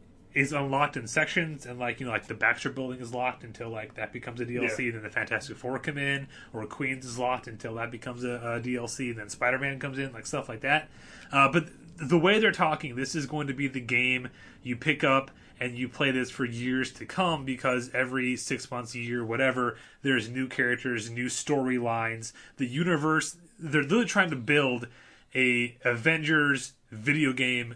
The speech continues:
Speaker 1: universe, and I love that idea.
Speaker 2: And this is definitely one of those things where this will be,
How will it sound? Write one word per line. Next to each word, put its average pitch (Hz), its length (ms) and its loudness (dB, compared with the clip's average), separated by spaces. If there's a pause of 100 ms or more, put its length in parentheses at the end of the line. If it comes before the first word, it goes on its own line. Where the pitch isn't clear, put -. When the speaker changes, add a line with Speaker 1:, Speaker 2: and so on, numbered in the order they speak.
Speaker 1:
universe, 110 600 -8
and 117 100 -10
I 107 140 -8
love 139 560 6
that 131 180 6
idea. 107 360 0
Speaker 2:
And 113 120 -2
this 160 220 -4
is 123 240 -6 (360)
definitely 131 520 -4
one 117 160 -4
of 113 80 -4
those 110 160 -8
things 110 340 -8
where 101 480 -6 (720)
this 127 340 -4
will 139 100 -4
be, 120 580 -2